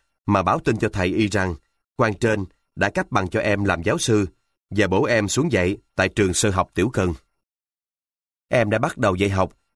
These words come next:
kể từ ngày khai trường. Ông đốc học Tiểu Cần lại cắt phần em dạy lớp Nhất. Em được thành thân và mới tụ chức. Em liền được trọng dụng, thiệt em vinh hạnh không biết chừng nào."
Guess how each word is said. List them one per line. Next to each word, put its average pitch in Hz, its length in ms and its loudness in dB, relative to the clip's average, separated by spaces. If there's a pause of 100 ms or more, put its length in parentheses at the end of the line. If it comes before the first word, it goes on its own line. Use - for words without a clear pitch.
(120)
kể 92 220 2
từ 135 80 2
ngày 98 220 0
khai 107 160 -2
trường. 92 300 2 (800)
Ông 110 180 0
đốc 151 140 -2
học 110 180 -2
Tiểu 120 180 2
Cần 95 240 0 (360)
lại 98 200 2
cắt 175 180 -4
phần 98 200 0
em 104 260 0
dạy 90 160 0
lớp 131 200 -2
Nhất. 165 160 2 (1040)
Em 113 240 0
được 98 160 0
thành 95 160 -2
thân 104 240 0 (300)
và 98 200 2
mới 107 260 2
tụ 95 160 2
chức. 175 240 2 (680)
Em 110 200 0
liền 95 240 2
được 98 160 0
trọng 98 200 -2
dụng, 95 220 2 (480)
thiệt 104 180 2
em 107 220 -2
vinh 113 140 0
hạnh 92 260 0
không 107 200 0
biết 175 200 2
chừng 95 180 0
nào." 90 340 -2